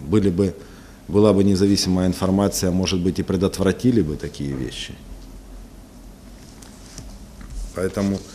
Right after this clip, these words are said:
контроль за состоянием воздуха будем внедрять уже в ближайшее время. И с Siemens ведём переговоры.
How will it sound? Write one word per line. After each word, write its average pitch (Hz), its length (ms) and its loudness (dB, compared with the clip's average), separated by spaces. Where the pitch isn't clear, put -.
контроль 104 360 4
за 98 120 2
состоянием 98 640 2
воздуха 98 460 2
будем 95 300 2
внедрять 98 500 2
уже 85 180 -4
в 82 40 -6
ближайшее 92 580 2
время. 98 400 2
И 92 80 -6
с - 160 -8
Siemens 113 340 2
ведём 98 300 2
переговоры. 87 640 0